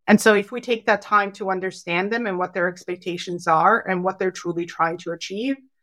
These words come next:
and then tailor this, the technology solutions to help them do that, that is what creates a relationship that's built on trust and ultimately a, a long-term partnership.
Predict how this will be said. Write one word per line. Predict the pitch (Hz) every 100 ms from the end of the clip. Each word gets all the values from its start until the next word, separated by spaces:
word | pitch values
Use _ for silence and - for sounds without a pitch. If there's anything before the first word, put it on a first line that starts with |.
| _ _ -
and | 190 196 180
then | 196 196 220
tailor | 220 208 196 196
this, | 190 180 - -
the | 180 175 170
technology | 175 - 180 190 175
solutions | 175 180 170 - 165
to | 170
help | 156 160 -
them | 170
do | 165 175
that, | 214 277 285 _ _ _ -
that | 185 185
is | 180
what | 185 175
creates | - 180 175 170 170 -
a | 175
relationship | 165 165 156 170 170 165 160
that's | 170 165
built | - 170 180
on | 170
trust | - 151 - - - _ _ _ _ -
and | 175
ultimately | 170 175 156 160 156 156
a, | - 156 -
a | 170
long-term | 156 156 - 143
partnership. | - - - -